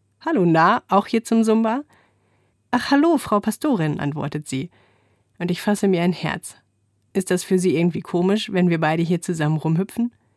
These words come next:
Sie lächelt breit. Eine kleine, resolute Frau. „Quatsch, ich schäme mich nicht.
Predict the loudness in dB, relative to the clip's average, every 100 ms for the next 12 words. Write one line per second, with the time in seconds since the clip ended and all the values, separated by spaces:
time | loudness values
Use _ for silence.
0 | _ _ _ _ _ _ _ _ -2 0
1 | 0 -2 -8 -6 -6 -6 -10 _ _ _
2 | -4 -4 -2 0 2 4 4 2 0 0
3 | -2 -4 -8 -6 -8 -8 _ _ _ _
4 | _ -10 -2 0 0 -8 _ _ 0 2
5 | 4 4 4 0 -6 -8